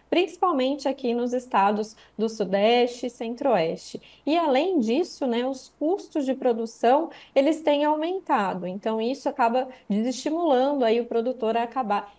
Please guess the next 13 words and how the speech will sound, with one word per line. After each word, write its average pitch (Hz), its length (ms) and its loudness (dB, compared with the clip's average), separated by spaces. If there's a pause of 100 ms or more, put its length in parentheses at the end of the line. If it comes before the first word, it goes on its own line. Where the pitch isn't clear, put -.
investindo 262 800 -4
aí 233 160 -2
na 233 100 -6
atividade, 233 640 0
o 233 40 -6
que 240 100 -4
acaba 226 320 -2
reduzindo 226 720 -4
aí 208 260 -2 (240)
essa 214 300 -2
produção 233 640 -2
e 226 80 -2
acaba 220 420 0